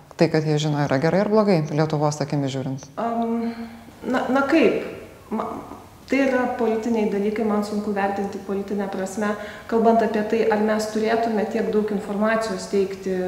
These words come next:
Speaker 2: tokiem žmonėm, kurie yra nepageidaujami pas mus, tai manau, e,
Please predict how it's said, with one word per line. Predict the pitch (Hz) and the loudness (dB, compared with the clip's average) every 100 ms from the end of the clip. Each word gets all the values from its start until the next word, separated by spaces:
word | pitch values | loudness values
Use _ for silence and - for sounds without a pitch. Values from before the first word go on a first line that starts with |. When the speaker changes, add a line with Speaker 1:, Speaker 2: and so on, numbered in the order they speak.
| 185 | -2
Speaker 2:
tokiem | 185 196 208 196 | -4 -4 -4 -2
žmonėm, | 190 190 233 311 | -2 -2 0 0
kurie | - 202 196 | 0 -2 -2
yra | 190 | -2
nepageidaujami | 180 175 180 185 190 202 196 180 180 | -4 -4 -4 -2 2 2 2 -2 -6
pas | - 185 | -8 -8
mus, | 196 190 - | -6 -6 -4
tai | 202 | -2
manau, | 202 196 202 220 | 0 0 0 0
e, | 214 - - - - - - 202 | -4 -8 -14 -16 -18 -18 -6 -2